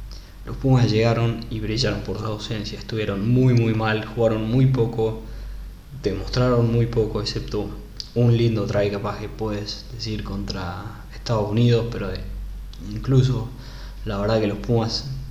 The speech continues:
mostraron muy, muy poco en este Mundial. Así que con todo esto, ¿qué pasó con los Pumas? Las preguntas obvias son,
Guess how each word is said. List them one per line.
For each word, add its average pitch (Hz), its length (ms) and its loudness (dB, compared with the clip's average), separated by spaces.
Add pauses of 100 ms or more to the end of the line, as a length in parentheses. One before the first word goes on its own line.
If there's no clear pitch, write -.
(140)
mostraron 107 580 0
muy, 120 240 6
muy 113 200 2
poco 104 260 -2
en 95 60 -4
este 98 180 -6
Mundial. 95 300 -4 (680)
Así 123 260 2
que 123 380 2
con 123 220 0
todo 147 160 4
esto, 143 320 2
¿qué 180 100 0
pasó 131 240 4
con 120 100 4
los 110 100 0
Pumas? 113 340 -2
Las 113 100 -6
preguntas 127 380 4
obvias 127 260 6
son, 117 220 -2